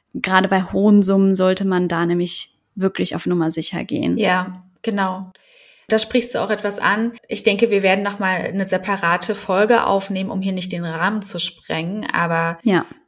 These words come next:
Speaker 2: um den unverheirateten Partner oder wenn man unverheiratet ist, dann den Partner auch zu begünstigen im Falle, dass, dafür, dass einem etwas passiert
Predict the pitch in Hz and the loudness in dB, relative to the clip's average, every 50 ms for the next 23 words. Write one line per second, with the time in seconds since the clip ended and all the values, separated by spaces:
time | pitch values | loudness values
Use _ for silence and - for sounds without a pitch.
0 | _ _ - - - 180 190 175 185 175 175 165 165 175 - - _ _ _ _ | _ _ -12 -6 -4 -4 -2 0 0 0 -2 -2 -6 -8 -14 -18 _ _ _ _
1 | - 202 196 - 190 196 190 185 180 180 180 180 - 180 180 - 190 185 196 190 | -4 -2 -2 0 2 2 2 4 2 0 0 -4 -6 -6 -2 0 0 0 2 0
2 | 196 185 - - - 170 170 170 165 160 - 175 185 180 175 180 - - 190 - | -2 -2 -2 -2 -2 -2 0 0 -2 0 -2 -2 0 0 -2 -2 -4 -6 -8 -6
3 | - 190 196 185 175 185 185 - - - - - - - - - - _ - 170 | -2 -2 0 0 0 -2 -4 -4 -6 -6 -6 -6 -6 -10 -14 -16 -6 _ -2 0
4 | 185 180 180 190 - 180 180 180 190 180 - - - - - - 180 180 180 - | 0 0 0 2 2 2 2 2 0 -2 0 0 -2 -2 -4 -10 -10 -8 -4 -4
5 | 185 190 202 190 - - 202 202 196 190 190 185 190 190 - - - - 175 - | -2 -2 -4 -2 0 0 0 0 -2 -6 -6 -6 -8 -8 -10 -10 -12 -12 -12 -6
6 | - - 175 175 170 175 170 165 165 - - - - - - - - - 175 180 | -2 -2 -2 0 0 -2 -2 -2 -4 -4 -4 -6 -8 -4 -4 -4 -2 0 -2 -2
7 | 180 185 170 170 170 - - 165 170 165 165 - - - - - 180 - - 185 | -2 -4 -4 -4 -4 -4 -4 -6 -6 -8 -8 -8 -10 -10 -10 -10 -10 -10 -10 -10
8 | 175 - - 214 214 214 220 - | -10 -8 -2 0 0 0 0 -2